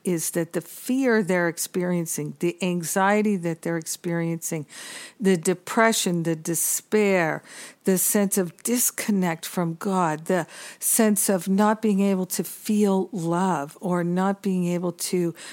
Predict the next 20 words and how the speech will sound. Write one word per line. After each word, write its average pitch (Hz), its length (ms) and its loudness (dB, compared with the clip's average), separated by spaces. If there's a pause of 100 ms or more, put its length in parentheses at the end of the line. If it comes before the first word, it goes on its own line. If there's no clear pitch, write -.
(120)
feel 202 320 2
connected 175 1040 -2 (340)
to - 180 0
spirit, 196 760 0
all 269 420 4
of 185 220 0
that 196 400 2 (100)
and 196 240 2
so 233 560 0
much 185 500 0
more 185 440 0 (480)
is 196 340 0
one 247 280 4
hundred 226 340 2
percent 180 720 0 (800)
the 175 140 2
result 170 840 0 (1300)
of 175 140 -2
attack 170 400 -2
thoughts. - 560 -10